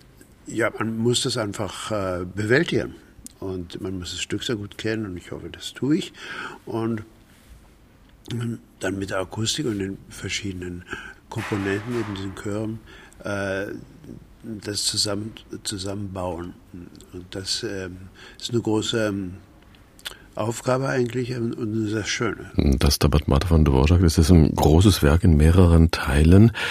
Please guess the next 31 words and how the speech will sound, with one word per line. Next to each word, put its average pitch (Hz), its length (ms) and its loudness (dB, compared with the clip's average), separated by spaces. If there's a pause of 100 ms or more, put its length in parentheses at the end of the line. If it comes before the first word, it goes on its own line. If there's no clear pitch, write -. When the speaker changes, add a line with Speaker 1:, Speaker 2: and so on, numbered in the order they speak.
(340)
Speaker 2:
Wie 82 160 6
bereitet 104 480 6
sich 98 160 4
ein 92 320 8
so 76 180 2
erfahrener 82 600 6 (180)
Dirigent 78 440 4
wie 78 80 4
Christoph 78 320 2
Eschenbach 78 440 4 (220)
auf 107 180 6
so 107 120 2
ein 104 180 4
Werk 104 220 2
vor? - 340 4 (380)
Speaker 1:
Also 98 180 -8
es 92 120 -2
spricht - 400 -2
ja 120 100 0
alles 110 260 0
aus 98 220 -6
der 104 100 -10
Musik 104 340 -6
heraus. 95 480 -6 (380)
Und, 98 400 -10
mm, 98 340 -12
wenn 95 140 -8
man 95 100 -8
das 92 320 -2
irgendwie 92 500 -8 (840)
analysiert, 95 760 -6